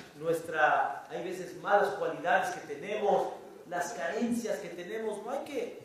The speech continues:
no hay que ignorarlo eso. Claro que tenemos flojera, y claro que hay veces tenemos un poco de orgullo,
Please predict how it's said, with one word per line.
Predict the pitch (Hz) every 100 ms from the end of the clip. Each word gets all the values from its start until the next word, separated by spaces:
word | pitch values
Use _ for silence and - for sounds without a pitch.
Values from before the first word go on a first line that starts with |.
| 160
no |
hay | 240
que | 262 269 208
ignorarlo | 180 190 180 175 175 156 -
eso. | - - - -
Claro | - 494 466
que | - 156 - - - - - -
tenemos | 180 202 196 -
flojera, | 180 165 165 139 - - - - - - -
y | 160
claro | 233 285 269
que | 247
hay | 233
veces | 226 220 -
tenemos | 202 196 208 202
un | 190 196
poco | 190 190
de | 185
orgullo, | 175 190 190 120